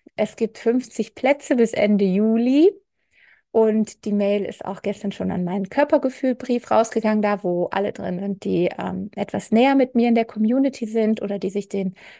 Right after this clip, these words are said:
Migräne-Basis-Workshop angeschaut haben. Den gibt's übrigens immer noch. Kannst du alles in der Beschreibung finden. Ja, genau. Oder die mein Buch gelesen haben und damit, äh, ja, mit ihren Symptomen weiterkommen möchten.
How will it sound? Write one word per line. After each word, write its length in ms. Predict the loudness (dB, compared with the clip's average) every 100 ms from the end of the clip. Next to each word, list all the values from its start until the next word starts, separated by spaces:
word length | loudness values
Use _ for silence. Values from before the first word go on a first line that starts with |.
| _
Migräne-Basis-Workshop 1500 | -2 2 2 4 4 4 4 2 0 0 0 -2 -4 -4 -4
angeschaut 760 | -2 0 -2 -2 -2 -2 -2
haben. 460 | -2 -2 0 0 0
Den 180 | 2 2
gibt's 200 | -2 -6
übrigens 280 | -8 -10 -6
immer 200 | -2 2
noch. 280 | 2 2 -2 -16 -20 -20 -20 -8
Kannst 380 | -6 -4 -6
du 60 | -4
alles 320 | -2 -2 -2
in 180 | -4 -2
der 240 | -2 -4 -4
Beschreibung 840 | -8 -8 0 2 2 2 0 -6 -10
finden. 640 | -2 0 2 0 0 -2 _ _ _ _ _ _ _ -20 -20 -20 -20 -20 _ _ _ _
Ja, 360 | 2 2 0 -6 -8
genau. 380 | 2 4 4 2
Oder 180 | 4 4
die 80 | 4
mein 160 | 0 0
Buch 240 | -2 0
gelesen 420 | 0 0 0 -4
haben 440 | -4 -4 -2 -4 -6
und 500 | -8 -10 -10 -8 -4
damit, 440 | -2 -2 -6 -14 -18 _ _ _
äh, 280 | -2 0 -2
ja, 160 | -2 0
mit 180 | -2 0
ihren 140 | -2
Symptomen 500 | 0 -2 2 4 6
weiterkommen 560 | 4 2 -2 -2 -2 0
möchten. 540 | -2 -4 -8 -6